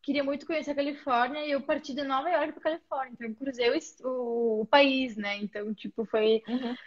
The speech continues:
Speaker 1: ah, foi barato, mas é uma viagem longa, enfim, e eu não me arrependo, né? Mas se tu tiver uma vaga, por exemplo, lá na Califórnia, tu quiser ir pra Califórnia, é, né? Faz mais sentido. <laughs>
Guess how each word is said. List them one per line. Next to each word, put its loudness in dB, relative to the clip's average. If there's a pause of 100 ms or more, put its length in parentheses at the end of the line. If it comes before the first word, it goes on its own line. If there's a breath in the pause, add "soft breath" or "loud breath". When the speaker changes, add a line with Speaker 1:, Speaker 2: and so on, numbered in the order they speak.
(120)
Speaker 1:
ah, 6
foi 4
barato, 4
mas -8
é -4
uma -8
viagem -4
longa, -2
enfim, -8 (160)
e -2
eu 2
não -4
me -2
arrependo, 2
né? -2
Mas -6
se -20
tu 4 (240)
tiver 2
uma 4
vaga, 2
por -12
exemplo, -14
lá -2
na -6
Califórnia, -6
tu -12
quiser 0
ir -4
pra -8
Califórnia, -2
é, -4 (320)
né? -2 (280)
Faz 0
mais -2
sentido. 6
<laughs> 2